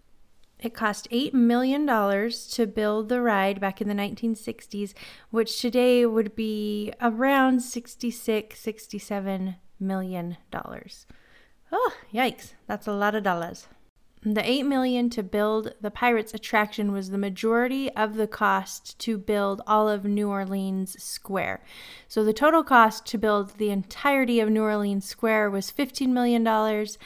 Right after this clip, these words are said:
The eight million of that wa-, went to the Pirates of the Caribbean. And interestingly enough, fifteen million was the same cost as the Louisiana Purchase, <laughs> which I thought was interesting.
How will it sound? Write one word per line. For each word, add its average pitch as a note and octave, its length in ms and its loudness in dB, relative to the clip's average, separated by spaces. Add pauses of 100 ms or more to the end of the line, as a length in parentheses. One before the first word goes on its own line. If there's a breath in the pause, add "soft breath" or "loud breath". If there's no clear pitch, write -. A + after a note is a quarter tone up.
(380 loud breath)
The - 220 -8
eight B3 240 0
million G#3 680 0
of A3 220 2
that F#3+ 320 4
wa-, G3 380 0
went G#3 300 -2
to G#3 100 -8
the F#3+ 80 -8
Pirates G3 400 -4
of F#3+ 100 -6
the G3 60 -4
Caribbean. F#3 640 -6
And G#3 160 -6 (260)
interestingly B3 880 2
enough, G#3 440 0 (100)
fifteen A#3+ 460 0
million G3+ 360 0
was G3 200 -6
the G3+ 100 -8
same G3+ 480 -4 (400 loud breath)
cost F#3+ 560 4
as F#3+ 200 -2
the F#3+ 300 0
Louisiana G3 800 0
Purchase, - 680 -6
<laughs> - 80 -8
which A#3+ 200 2
I G#3+ 120 -4
thought F#3 180 -6
was G#3 160 -10
interesting. G3+ 540 -6